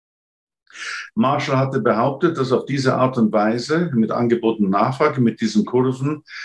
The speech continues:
ähm, unter Kon-, Konkurrenzbedingungen Preis und Menge erklärt werden könnten. Und Sraffa hat gesagt, na gut, Konkurrenzbedingungen, freie Konkurrenz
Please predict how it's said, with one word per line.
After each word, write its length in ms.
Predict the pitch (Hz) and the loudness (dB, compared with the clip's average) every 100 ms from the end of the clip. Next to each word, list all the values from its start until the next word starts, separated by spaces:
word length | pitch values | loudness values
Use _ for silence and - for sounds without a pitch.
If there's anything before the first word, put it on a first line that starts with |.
| - - - | -12 -14 -4
ähm, 440 | 120 113 113 110 - | 0 2 0 -2 -2
unter 280 | 131 123 - | 0 0 0
Kon-, 360 | 123 107 - | 0 0 -4
Konkurrenzbedingungen 1600 | 135 139 127 120 151 190 - - 95 101 95 92 92 117 165 - - | -2 0 2 2 2 -2 -4 -2 0 2 2 2 2 0 -2 -6 -4
Preis 380 | 110 135 139 | 0 0 0
und 140 | 139 113 | 0 2
Menge 280 | 117 123 120 | 2 0 0
erklärt 540 | 117 113 107 104 - | -2 0 0 0 0
werden 320 | 107 104 104 | 0 2 0
könnten. 540 | - 90 85 - - - _ _ _ _ - | 0 0 0 -6 -8 -10 _ _ _ _ 0
Und 140 | 117 | 0
Sraffa 380 | 120 143 139 143 | 2 0 2 0
hat 100 | 131 | 0
gesagt, 360 | 127 135 131 139 | -2 0 0 0
na 140 | 143 | -2
gut, 280 | 143 120 - | 0 -2 0
Konkurrenzbedingungen, 1120 | 131 127 113 123 117 - 92 87 98 87 87 | 0 0 0 0 -2 -4 -4 0 0 2 0
freie 360 | - 120 127 127 | 0 0 0 0
Konkurrenz 800 | 107 104 - 90 82 - - | -4 -4 -4 -4 -4 -6 -8